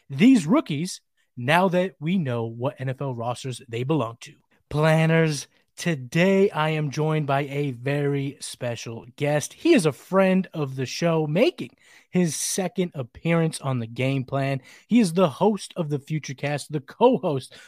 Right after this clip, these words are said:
of the Players Lounge, the man behind the Player Profiler mocks. Matter of fact, he was top twenty in the most prestigious mock draft competition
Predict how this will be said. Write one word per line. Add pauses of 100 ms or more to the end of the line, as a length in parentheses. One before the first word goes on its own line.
of
the
Players
Lounge, (180)
the
man
behind
the
Player
Profiler
mocks. (320)
Matter
of
fact,
he
was
top
twenty (240)
in
the
most
prestigious
mock
draft
competition